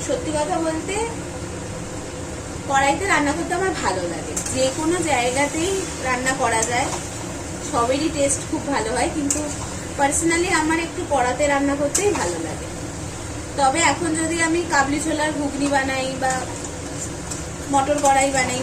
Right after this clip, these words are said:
whatever it is, আহ, তো আমাকে তো তখন কুকারে বা-, মানে কুকারের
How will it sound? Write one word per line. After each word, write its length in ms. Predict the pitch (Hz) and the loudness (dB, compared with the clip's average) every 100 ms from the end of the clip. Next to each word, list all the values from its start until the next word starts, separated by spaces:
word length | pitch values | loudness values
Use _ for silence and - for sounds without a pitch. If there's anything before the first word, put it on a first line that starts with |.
| 277 | 2
whatever 360 | 285 311 285 233 | 2 2 2 2
it 100 | - 349 | 0 -2
is, 100 | 415 - - - - - - - | 0 0 -2 -4 -6 -8 -8 -4
আহ, 240 | 906 440 - - - - - | -4 -2 -4 -6 -8 -8 0
তো 40 | 294 | 4
আমাকে 240 | 277 285 311 311 | 4 2 0 -2
তো 60 | 320 | 0
তখন 220 | 294 294 330 311 | 0 0 0 0
কুকারে 320 | 285 294 302 311 | 0 0 2 2
বা-, 180 | 269 240 240 | 2 0 -4
মানে 180 | 240 240 - | -4 -6 -6
কুকারের 380 | 277 277 294 302 | -6 0 0 0